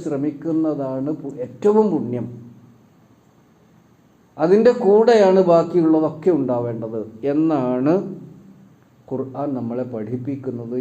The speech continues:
എന്ന് തഫ്സീറുകൾ പറയുന്നു. ഒന്നുകൂടെ അർത്ഥം പറഞ്ഞാൽ വ്യക്തമാകും. "അജഅൽതും", നിങ്ങൾ ആക്കുകയാണോ, സിഖായത്തൽ ഹാജ്. സിഖായത്ത് പറഞ്ഞാൽ വെള്ളം കൊടുക്കണ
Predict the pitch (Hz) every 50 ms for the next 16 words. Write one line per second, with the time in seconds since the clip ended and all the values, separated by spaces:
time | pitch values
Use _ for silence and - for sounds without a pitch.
0 | 127 117 107 113 139 151 - 123 110 - - - 117 110 107 104 104 104 101 101
1 | 101 98 95 92 90 - - - _ _ _ _ _ _ _ _ _ _ _ _
2 | _ _ _ _ _ - 123 143 151 156 151 147 143 135 143 165 160 156 151 156
3 | 156 147 139 135 135 - 151 135 123 104 98 101 101 - - - - - - -
4 | _ - 185 202 190 196 196 185 202 214 220 - - - 233 175 - - - -
5 | - - - - - - - - - _ _ _ - 143 151 170 180 180 165 165
6 | 175 180 175 - 220 220 214 214 208 185 170 160 151 147 143 139 127 123 - -
7 | - - - - 151 147 151 - 160 165 165 165 170 175 170 170 175 175 170 170
8 | - 165 139 131 127 117 117 127 123 127 165 165 165 - 180 180 180 185 190 185
9 | 185 - 196 202 190 175 165 165 160 156 147 127 107 - - - - - - -
10 | - - - - 147 156 170 175 190 196 180 180 170 151 147 165 165